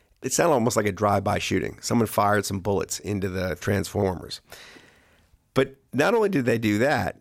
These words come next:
they went into manholes on either side and, and cut cables. Where they shot into the transformers was exactly where it was supposed to shoot. It was a very s-, professional operation. It knocked out that power station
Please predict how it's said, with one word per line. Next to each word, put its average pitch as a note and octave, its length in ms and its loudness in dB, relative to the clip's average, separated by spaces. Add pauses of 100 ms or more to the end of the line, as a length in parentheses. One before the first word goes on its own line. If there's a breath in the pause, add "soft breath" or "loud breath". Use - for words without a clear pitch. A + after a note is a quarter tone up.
(100)
they A2+ 160 0
went C#3 220 0
into D3+ 180 2
manholes G#2 720 0
on G2+ 120 -2
either G2+ 260 2
side F#2+ 520 -2
and, G2+ 380 -6
and G2 200 -4
cut - 220 -4
cables. - 600 -6 (480 soft breath)
Where D3 240 2
they D#3 160 4
shot - 580 2
into G2+ 180 -2
the F2+ 60 -6
transformers G2+ 640 -2
was G#2 140 -4
exactly G2+ 400 0
where F#2+ 140 0
it - 20 0
was F2 80 -4
supposed - 320 -2
to - 80 -16
shoot. - 380 -12
It A#2+ 80 2
was A2 160 0
a G#2+ 40 0
very A#2+ 580 2
s-, - 140 -4 (220)
professional G2+ 840 -2 (280 soft breath)
operation. F#2+ 720 -4 (100)
It G2 160 -2
knocked A#2+ 460 2
out A2 300 4
that G2 180 -4
power G2+ 240 2
station - 500 -8